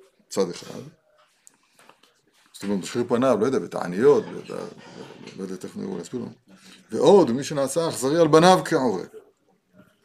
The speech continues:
היינו, שמתפלל בלי שום כוונת תועלת עצמו,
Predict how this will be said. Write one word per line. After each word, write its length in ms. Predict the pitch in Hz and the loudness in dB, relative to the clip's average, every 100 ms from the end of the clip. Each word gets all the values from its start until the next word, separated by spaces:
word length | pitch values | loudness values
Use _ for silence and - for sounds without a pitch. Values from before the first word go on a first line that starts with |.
| 92 92 | -20 -6
היינו, 380 | 98 107 135 185 - _ _ _ | -4 -2 -4 -6 -14 _ _ _
שמתפלל 760 | - 107 113 - 110 151 175 143 | -6 -6 -4 -2 0 2 2 0
בלי 560 | 104 107 143 180 185 - - - | -4 -6 -2 -2 -4 -8 -18 -20
שום 440 | - - 196 208 - | -14 -4 -2 -2 -2
כוונת 380 | 175 160 165 165 - | -2 0 -2 -4 -4
תועלת 380 | 156 151 139 | -2 0 0
עצמו, 360 | 135 - 135 127 | -4 -8 -10 -12